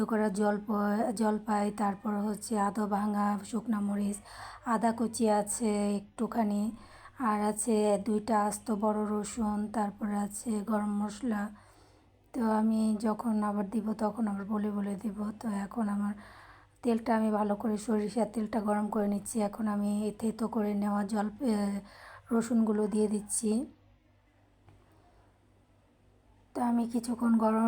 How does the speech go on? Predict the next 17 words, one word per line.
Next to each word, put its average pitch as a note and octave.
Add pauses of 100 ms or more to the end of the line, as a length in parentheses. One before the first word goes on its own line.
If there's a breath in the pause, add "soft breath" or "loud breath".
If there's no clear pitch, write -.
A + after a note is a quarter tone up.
(100)
এ, A3+ (180)
গরম A3
তেলের A3
ভিতরে G#3+ (140)
রসুনগুলো G#3+
দিয়ে G#3+
একটু G#3
ভেজে G#3
নেব। G#3 (680 loud breath)
তারপর A3
দিয়ে A3+
দিচ্ছি A3
একটু, G#3 (800 loud breath)
এ, A#3+ (340)
তিনটা A#3 (240)
এলাচ, A3 (180)
দুই A3+